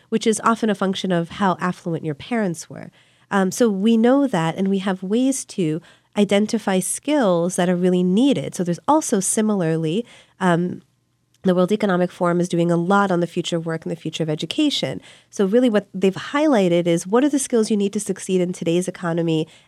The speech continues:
and in, eco-, in the economy ten years from now. Coding and programming is nowhere on there. What is on there is critical thinking, uh, empathy, conversational skill, group, like, being able to work and function in a group.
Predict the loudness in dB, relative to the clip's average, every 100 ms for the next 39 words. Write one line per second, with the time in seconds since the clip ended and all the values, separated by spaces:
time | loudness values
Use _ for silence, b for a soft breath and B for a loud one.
0 | 0 4 4 0 -2 -2 0 -2 -2 -2
1 | -2 -4 -2 -2 0 -2 -2 -4 -2 -4
2 | -8 b b 0 2 4 0 0 -2 0
3 | 0 0 -2 -2 -4 -2 0 0 0 -4
4 | -2 2 2 2 2 2 4 4 0 B
5 | B -4 -2 0 -2 0 -2 -2 0 0
6 | -2 -8 b -2 2 2 0 0 0 0
7 | -2 -2 -2 -2 -2 0 -2 -2 -4 -2
8 | 0 0 -2 -4 -2 -2 -2 0 2 2
9 | 0 -4 -4 -6 -4 0 0 -2 -2 0
10 | -2 0 -2 -2 -4 -4 -4 -2 -4 -2
11 | -2 -2